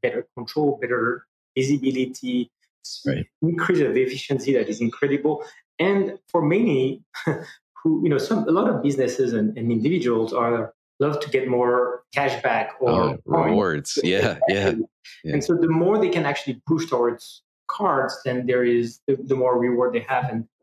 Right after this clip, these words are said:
Speaker 1: we, we hear very strong feedback from our clients that actually the promise is delivered, uh, to them, and they actually are able to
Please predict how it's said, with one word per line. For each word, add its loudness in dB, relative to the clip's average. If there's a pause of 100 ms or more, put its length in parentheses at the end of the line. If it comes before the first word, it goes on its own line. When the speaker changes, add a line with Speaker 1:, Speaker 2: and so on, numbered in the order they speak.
(220)
Speaker 1:
we, 0
we 4
hear 2 (340)
very 2
strong -2 (300)
feedback -2
from -12
our -6
clients -8 (340)
that 0
actually -2 (140)
the -2
promise -2 (480)
is 2
delivered, 0 (200)
uh, -8 (100)
to -4
them, -4 (320)
and -14
they 4
actually -2
are 2
able 2
to -2